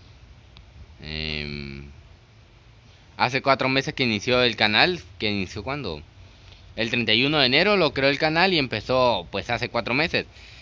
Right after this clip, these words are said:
Y apenas ya diecinueve suscriptores, y por qué no, me gustaría ayudarlo. Así que su canal estará aquí en la descripción. Y bien,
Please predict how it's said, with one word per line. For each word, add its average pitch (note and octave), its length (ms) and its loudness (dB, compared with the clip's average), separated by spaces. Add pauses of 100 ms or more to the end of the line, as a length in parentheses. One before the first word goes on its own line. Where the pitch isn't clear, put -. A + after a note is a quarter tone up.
(120)
Y B2+ 80 2
apenas C3+ 340 4
ya C#3 140 6
diecinueve C3+ 440 0
suscriptores, F3 580 0
y E3 40 0
por D3+ 240 -6
qué F#3+ 140 0
no, G#3+ 260 0
me D#3 280 -4
gustaría C3 340 2
ayudarlo. D3+ 480 4 (440)
Así - 120 -12
que C#3 340 6
su - 140 -4
canal C3 240 2
estará C#3 180 0
aquí D3+ 140 -2
en D3 60 4
la C#3+ 60 8
descripción. C#3 420 0
Y C#3+ 100 4
bien, G2 220 2